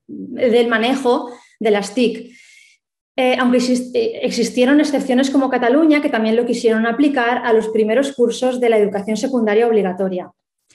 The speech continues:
Participaron casi todas las regiones, excepto Madrid y Valencia.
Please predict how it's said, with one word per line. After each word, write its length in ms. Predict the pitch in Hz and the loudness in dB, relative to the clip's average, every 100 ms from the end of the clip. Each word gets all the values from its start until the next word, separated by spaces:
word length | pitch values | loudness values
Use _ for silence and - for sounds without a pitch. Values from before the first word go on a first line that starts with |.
| _ _ _ | _ _ _
Participaron 640 | 240 233 240 247 247 330 | -4 -2 -2 0 2 2
casi 220 | 330 285 | 0 -4
todas 260 | 269 240 277 | 0 0 2
las 160 | 277 233 | 0 -2
regiones, 640 | 202 240 262 320 339 - | -4 -2 2 2 0 -2
excepto 580 | 240 226 - 247 240 208 | -4 -4 -2 -2 0 -2
Madrid 500 | 202 202 247 339 - - | 0 0 2 2 -2 -2
y 80 | 233 | 0
Valencia. 640 | 208 214 202 190 175 - | 2 0 -2 -6 -10 -12